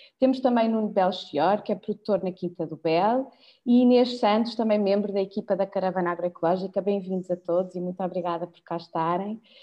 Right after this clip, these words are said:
Eu agora vou pedir-vos só para se apresentarem muito brevemente, antes de começarmos a explicar o que é que é este projeto dos Insetos Atrás do Prato.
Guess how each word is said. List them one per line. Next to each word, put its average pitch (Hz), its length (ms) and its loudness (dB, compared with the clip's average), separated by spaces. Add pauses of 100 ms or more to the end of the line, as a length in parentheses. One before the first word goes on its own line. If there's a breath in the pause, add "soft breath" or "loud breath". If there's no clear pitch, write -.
(220 soft breath)
Eu 240 160 8
agora 254 240 6
vou 269 160 2
pedir-vos 247 640 -2
só 233 160 4
para 233 320 2
se 240 160 -2
apresentarem 214 580 0
muito 202 240 -4
brevemente, 202 720 0
antes 226 340 0
de - 60 -20
começarmos 202 420 -4
a 202 60 -8
explicar 196 420 -2
o 190 80 -6
que 196 120 -4
é 185 40 0
que 185 140 -8
é 180 160 0
este 180 240 -8
projeto 160 560 -8
dos 156 100 -16
Insetos 170 400 -12
Atrás 156 320 -12
do 151 80 -20
Prato. 139 340 -18